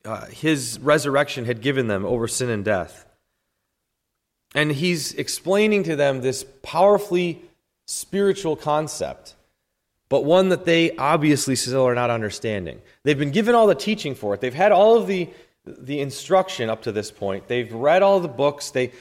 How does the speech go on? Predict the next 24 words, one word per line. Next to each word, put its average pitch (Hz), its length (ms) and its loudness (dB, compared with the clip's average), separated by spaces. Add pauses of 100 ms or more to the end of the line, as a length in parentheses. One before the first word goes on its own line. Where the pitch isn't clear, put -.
(160)
they 139 120 2
know 160 260 4
in 202 100 2
their 147 160 -4
head 151 380 2
exactly 127 460 -4
what 127 160 -2
he's, 123 320 -10 (480)
what 139 580 -8 (220)
they 147 120 -2
believe 196 440 0
they 185 140 2
understand 165 560 -2
in 143 100 -8
hi-, 135 260 -8
their 123 160 -2
heads 127 440 -2 (260)
exactly 139 520 -2
what 131 320 -2
he 131 180 -12
has 117 160 -8
been 101 160 -10
teaching 127 480 -8
them. 85 240 -8